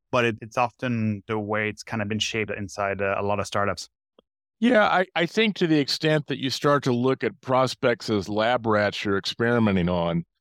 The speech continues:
Speaker 2: you're falling into a trap and you say, "I've gotta get twelve interviews done this week so I can get to my hundred." It becomes a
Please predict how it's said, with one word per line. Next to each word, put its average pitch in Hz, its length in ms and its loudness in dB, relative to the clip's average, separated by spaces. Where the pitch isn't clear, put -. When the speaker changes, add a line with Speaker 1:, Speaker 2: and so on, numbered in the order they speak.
Speaker 2:
you're 113 180 -2
falling 117 300 2
into 104 240 4
a 92 40 0
trap 101 480 0
and 90 160 -2
you 95 100 0
say, 104 220 0
"I've 104 140 0
gotta 110 240 0
get 104 220 -2
twelve 117 320 2
interviews 104 420 0
done 104 240 2
this 101 220 2
week 98 260 -2
so - 160 -2
I 95 80 0
can 92 120 -4
get 98 180 -4
to 101 80 -4
my 92 180 0
hundred." 101 580 0
It 117 160 -10
becomes 123 680 0
a 92 540 0